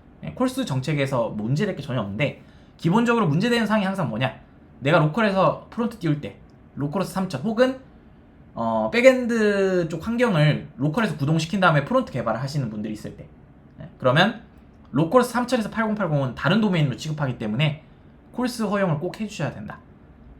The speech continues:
자, 그래서 지금 일단 코드펜에 대한 내용을 허용해주는 걸 먼저, 예, 일단 푸시를 해, 할 테니, 예, 요 내용부터 먼저 작업을 해보시면 좋을 것 같습니다.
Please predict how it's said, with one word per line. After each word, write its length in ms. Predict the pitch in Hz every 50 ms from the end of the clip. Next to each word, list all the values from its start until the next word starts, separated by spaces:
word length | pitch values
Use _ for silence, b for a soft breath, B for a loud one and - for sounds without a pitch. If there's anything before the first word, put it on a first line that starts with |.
| - - - - - - - - - - -
자, 100 | - 110
그래서 120 | 107 110
지금 300 | - - 175 180 226 226
일단 220 | 214 208 214 196 202
코드펜에 920 | - 254 226 262 - - - - 220 220 214 208 208 202 196 202 196 190
대한 560 | 190 143 143 139 117 101 113 151 202 226 190 143
내용을 600 | 120 110 110 113 123 147 180 196 208 214 214 - - - - - - - - - -
허용해주는 460 | 226 226 220 214 202 165 151 143 139
걸 120 | 123 113 104
먼저, 680 | 107 107 120 135 135 131 104 98 113 156 202 - - - - - - - - -
예, 120 | - - - -
일단 200 | - - - 110
푸시를 300 | - 165 - - 180 160 160
해, 180 | 175 175 175 - -
할 220 | - - 180 175
테니, 420 | - 190 170 175 190 - - - - - - - - - -
예, 100 | - 110
요 220 | 107 113 127 127 -
내용부터 680 | - 117 123 127 131 123 - - - 113 92 95 120 165
먼저 220 | 143 107 104 104
작업을 320 | - - 104 104 107 104 120
해보시면 380 | 147 156 165 147 - 139 165 170
좋을 160 | 160 120 107
것 60 | 107 -
같습니다. 360 | 92 - - 98 95 - -